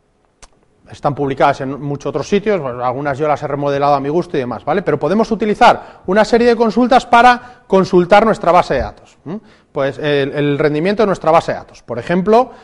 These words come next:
fijaros que esta consulta sobre la vista que os comentaba antes, sobre D M S Query Stats, eh, me da las consultas que más tiempo han tardado en ejecutarse.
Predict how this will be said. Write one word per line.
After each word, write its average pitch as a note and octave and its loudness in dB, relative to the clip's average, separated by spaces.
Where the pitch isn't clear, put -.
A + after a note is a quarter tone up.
fijaros D#3 0
que - -2
esta D#3+ -2
consulta E3 2
sobre C3 0
la B2+ -2
vista D#3 -2
que C3+ -4
os - -8
comentaba C#3+ 2
antes, G#3+ 0
sobre C#3 -4
D D#3 4
M F3+ 2
S F3 0
Query F3 2
Stats, - -2
eh, D3+ 4
me D#3+ 4
da G3+ 6
las F3+ 4
consultas G#3 2
que G3+ -2
más G3+ 0
tiempo A#3 0
han F#3 2
tardado G3 6
en F#3+ 4
ejecutarse. B2 -4